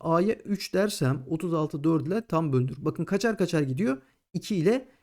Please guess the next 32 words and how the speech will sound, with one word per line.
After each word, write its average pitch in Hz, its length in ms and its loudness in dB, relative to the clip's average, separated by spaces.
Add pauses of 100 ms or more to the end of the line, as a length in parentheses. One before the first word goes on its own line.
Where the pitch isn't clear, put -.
e, 135 100 -2
ikişer - 360 0
ikişer 240 260 -2
gidiyor. 135 340 0
Dolayısıyla 180 480 2
bir 196 60 -4
sonraki 135 580 0
beş, 226 400 2 (320)
bir 214 120 0
sonraki 165 640 2
arkadaşlar 151 640 -2 (300)
ne 196 60 2
oldu? 208 400 2 (360)
Bakın 226 320 -2 (240)
burada 190 380 0 (200)
yedi 156 480 0
olmuş 196 400 2
oldu. 131 180 0 (440)
Bir 262 80 4
sonraki 233 640 2 (500)
dokuz 185 260 6
olmuş 117 280 2
olur. 165 200 -2 (300)
Arkadaşlar 165 560 -2
bunları 208 300 4
da 185 100 0
topladığımda 196 880 0
bakın 160 440 -6
bir 156 120 0
baştan 143 380 -4
bir 147 60 -4
sondan 143 440 -4